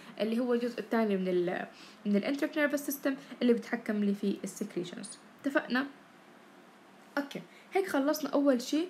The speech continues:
بتحكم في الأكتيفيتيز تبعت ال جي آي تراكت اللي هو الأوتونوميك نيرفس سيستم، حكينا عن السمباثيك والباراسمباثيك والانتريك. الانتريك بنوعينه، ماينتريك بلكسس وسبميكوزال بلكسس. تاني شغلة بتتحكم لي في الأكتيفيتيز هاي، كمان خلينا نرقم هون عشان ما تنعجقوا،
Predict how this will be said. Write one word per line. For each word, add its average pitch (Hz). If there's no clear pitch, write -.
بتحكم 226
في 202
الأكتيفيتيز 202
تبعت 202
ال 190
جي -
آي 196
تراكت 311
اللي 240
هو 214
الأوتونوميك 202
نيرفس 185
سيستم، 262
حكينا 226
عن 185
السمباثيك 202
والباراسمباثيك 254
والانتريك. 202
الانتريك 311
بنوعينه، 247
ماينتريك 294
بلكسس 285
وسبميكوزال 180
بلكسس. -
تاني 415
شغلة 320
بتتحكم 269
لي 233
في 202
الأكتيفيتيز 214
هاي، 196
كمان 233
خلينا 208
نرقم 190
هون 190
عشان 190
ما 190
تنعجقوا، 180